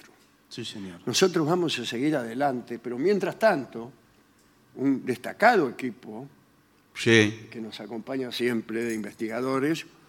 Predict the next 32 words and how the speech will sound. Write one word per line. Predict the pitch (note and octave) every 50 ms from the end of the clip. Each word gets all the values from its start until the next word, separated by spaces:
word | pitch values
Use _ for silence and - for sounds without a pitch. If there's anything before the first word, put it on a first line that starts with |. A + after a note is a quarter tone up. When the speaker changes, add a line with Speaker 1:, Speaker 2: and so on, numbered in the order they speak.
| _ _ _ - - - _
Speaker 2:
está | - B2+ - - F#3
indagando | F#3+ F#3 D#3+ D#3 D#3+ E3+ F#3 F#3 F3 E3 D#3+ D3 -
especialmente | C#3+ C3+ - F3+ E3 F3+ D#3+ D#3 F#3 F#3+ F3 F3+ F3 E3+ - D#3+
en | D#3+
las | D3+ C#3+ C#3+
filas | - F3 E3 D#3 B2+
del | C3 B2+ A#2
fondo. | - B2+ A#2 A2 A2 A2 G#2+ G2 - - _ _ _ _ _ - - - - - - - - - - -
Speaker 1:
Sí, | - F3 E3+ D#3
¿por | F3 F#3+ G3+ B3 C4+
qué? | - A3 F3 -
¿Qué | - A#3
hay | A#3 G#3 F3+
en | D#3+
la | - D3
fila | - - G3 G3
del | E3+ D#3+
fondo? | G#3 A#3 G#3+
¿Usted | F#3+ - D#3+
dice | D3+ D#3+ D3+ - D3
que | B2+ C#3+
hay | C#3+
más | C#3+ D3 C#3+ -
información | D#3 C3 - C3+ A#2+ B2 A#2+ A2 D3+ D#3+ D#3
que | D3+
en | C3 A#2+
las | A2 G#2
de | A#2 A2+ A2 G#2+
Speaker 2:
Sí, | A#2+ D3
Speaker 1:
adelante? | C#3+ B2+ - - - - - - -
Speaker 2:
a | - A2+
veces | B2 B2+ C3+ B2 - C#3+ C3 - -